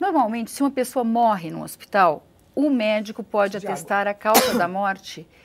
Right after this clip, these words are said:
Speaker 1: por, por, é,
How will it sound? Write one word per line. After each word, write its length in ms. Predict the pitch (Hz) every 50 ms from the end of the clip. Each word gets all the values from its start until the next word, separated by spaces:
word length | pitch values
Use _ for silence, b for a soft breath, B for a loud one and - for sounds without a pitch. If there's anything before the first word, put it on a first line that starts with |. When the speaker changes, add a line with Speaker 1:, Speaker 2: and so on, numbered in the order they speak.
| B B B B B B B _ _ _ _ _
Speaker 1:
por, 380 | - 226 220 220 220 214 220 - - - -
por, 800 | _ - 214 214 214 214 214 214 208 202 202 202 190 180 175 175 - _ _ _ _ _ _ -
é, 580 | 170 180 180 175 175 170 165 165 160 - -